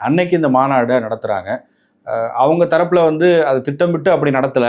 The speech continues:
அது இயல்பா ஒரு தேதியை நாங்க இருபத்தஞ்சாம் தேதிங்கிறத ஃபிக்ஸ் பண்ணியிருக்கோம், அன்னைக்கு கேப்டனோட பிறந்த நாளும் இருக்கு, அது நல்ல விஷயம் தானே அப்படிங்கிற மாதிரி சொல்றாங்க மாவட்ட செயலாளர்கிட்ட எல்லாம் கேட்கும்போது. But ஆனா எனக்கு என்ன தோணுது அப்படின்னா, அஹ், விஜயை பொறுத்த வரைக்கும் அவருடைய அரசியல் வருகை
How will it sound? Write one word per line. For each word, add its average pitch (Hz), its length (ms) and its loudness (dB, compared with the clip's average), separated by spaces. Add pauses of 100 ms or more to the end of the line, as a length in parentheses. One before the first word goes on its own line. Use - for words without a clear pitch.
(120)
அது 110 160 -2
இயல்பா 147 380 2
ஒரு 151 140 2
தேதியை 147 300 0
நாங்க 131 240 0
இருபத்தஞ்சாம் 131 480 0
தேதிங்கிறத 120 500 0
ஃபிக்ஸ் - 220 -14
பண்ணியிருக்கோம், 120 400 0
அன்னைக்கு 180 320 0 (160)
கேப்டனோட 139 460 0
பிறந்த 123 220 0
நாளும் 120 220 0
இருக்கு, 107 220 -8 (440)
அது 165 100 -4
நல்ல 180 180 4
விஷயம் 156 220 -2
தானே 139 160 0
அப்படிங்கிற 123 320 2
மாதிரி 135 180 -2
சொல்றாங்க 123 380 -2
மாவட்ட 117 260 -2
செயலாளர்கிட்ட 101 400 -6
எல்லாம் 104 180 -10
கேட்கும்போது. 98 420 -12 (400)
But 135 140 -2
ஆனா 180 100 2 (120)
எனக்கு 196 200 0
என்ன 202 180 0
தோணுது 160 260 0
அப்படின்னா, 113 360 -2 (460)
அஹ், 113 260 -6 (320)
விஜயை 220 340 2
பொறுத்த 180 280 0
வரைக்கும் 151 320 0
அவருடைய 135 260 4 (160)
அரசியல் 156 400 2
வருகை 147 260 2